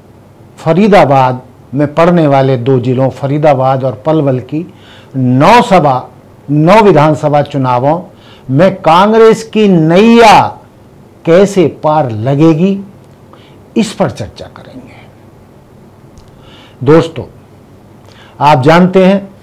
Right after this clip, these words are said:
कि जब दो हज़ार उन्नीस में विधानसभा चुनाव हुए थे और लोकसभा चुनाव हुए थे,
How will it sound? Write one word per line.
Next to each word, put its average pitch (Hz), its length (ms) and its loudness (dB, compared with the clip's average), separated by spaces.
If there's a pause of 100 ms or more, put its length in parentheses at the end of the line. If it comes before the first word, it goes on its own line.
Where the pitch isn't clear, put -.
(1600)
कि 202 340 2
जब 139 640 0 (720)
दो 160 420 2
हज़ार 143 500 0
उन्नीस 180 580 -2
में 165 160 -2
विधानसभा 143 840 0
चुनाव 117 420 -6
हुए 110 220 -12 (100)
थे 165 200 -8 (800)
और 151 180 2
लोकसभा 151 720 2
चुनाव 127 420 -6
हुए 110 240 -10
थे, 180 420 -8